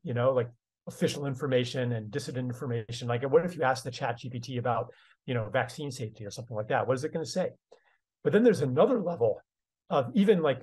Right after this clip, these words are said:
what kind of information can even go on the internet in the first place? And it, this is what we were talking about at the beginning.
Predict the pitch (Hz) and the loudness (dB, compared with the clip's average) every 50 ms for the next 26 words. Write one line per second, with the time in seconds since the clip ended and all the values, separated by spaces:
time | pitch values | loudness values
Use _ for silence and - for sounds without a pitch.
0 | - _ - 139 123 196 247 254 - - - 226 202 170 131 156 165 - - 160 | -14 _ -8 -2 4 4 4 4 2 0 0 2 2 2 0 -2 -6 -8 -8 -8
1 | 151 147 - - 156 - 160 160 180 180 156 160 135 123 123 117 107 151 151 180 | -8 -8 -6 -8 -10 -10 -10 -6 -6 -4 -4 -2 -2 -2 -4 -4 0 4 6 6
2 | 214 196 190 - 170 156 143 139 151 170 156 147 143 139 135 139 - 175 156 147 | 6 6 4 2 0 0 0 0 -4 -2 -2 -2 0 0 0 0 0 0 0 0
3 | 147 143 - - 214 - - - - 147 131 127 - - - - - _ _ _ | -2 -4 0 0 0 0 0 -6 -6 -6 -6 -8 -8 -12 -12 -12 -14 _ _ _
4 | _ _ _ _ _ _ _ _ _ _ _ _ _ _ _ _ - 170 160 170 | _ _ _ _ _ _ _ _ _ _ _ _ _ _ _ _ 2 4 4 4
5 | 180 208 277 135 196 180 185 196 127 139 165 160 151 139 - - 139 143 127 - | 4 0 0 -2 -4 -2 -2 -2 2 2 2 2 2 0 0 0 -2 -2 -2 0
6 | 151 135 123 120 123 123 127 117 - 143 180 202 135 104 104 | 2 2 2 2 0 -8 -8 -4 2 2 2 2 2 -2 -6